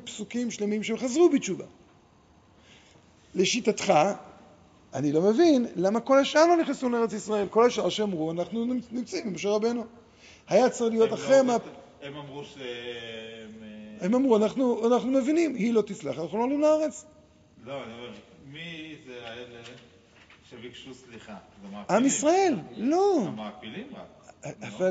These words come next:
Speaker 2: לא.
Speaker 1: אבל הוא מביא לך,
Speaker 2: מאיפה הפסוק
Speaker 1: סליחה, הוא מביא לך
Speaker 2: שהוא
Speaker 1: עוד פסוק.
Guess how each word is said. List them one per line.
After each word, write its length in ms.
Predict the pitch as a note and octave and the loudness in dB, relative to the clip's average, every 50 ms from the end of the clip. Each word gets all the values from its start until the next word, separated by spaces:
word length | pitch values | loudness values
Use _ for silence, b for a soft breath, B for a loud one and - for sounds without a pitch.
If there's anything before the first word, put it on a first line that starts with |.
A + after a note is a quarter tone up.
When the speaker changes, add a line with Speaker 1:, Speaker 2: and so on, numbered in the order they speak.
| F3 - - | -2 -2 -6
Speaker 2:
לא. 60 | E3 | -8
Speaker 1:
אבל 180 | E3 D#3 F#3+ F#3+ | -2 -2 0 0
הוא 120 | F#3 F#3+ F#3 | 2 0 0
מביא 120 | F#3 F3 E3+ F3 | 0 0 0 -2
לך, 120 | E3 E3+ | -2 -2
Speaker 2:
מאיפה 320 | G#3 G#3 F#3 A3 A3+ - - | -2 -2 0 -2 -2 -2 -2
הפסוק 400 | F3 - - F3 F#3 - - - | -4 -2 -2 -2 -2 -2 -4 -4
Speaker 1:
סליחה, 200 | G3+ G3 G3+ B3 | -6 -2 0 0
הוא 80 | B3 A3+ | 2 2
מביא 200 | G#3 F#3+ G#3 A3+ | 0 0 0 -2
לך 60 | A3 | -2
Speaker 2:
שהוא 200 | G#3 G#3 - A3+ | -2 -4 0 0
Speaker 1:
עוד 180 | B3+ C#4 - - | 0 0 0 -4
פסוק. 500 | - A#3+ G3+ - - - C3+ A#2+ G#2 | -8 -8 -8 -8 -10 -10 -10 -10 -10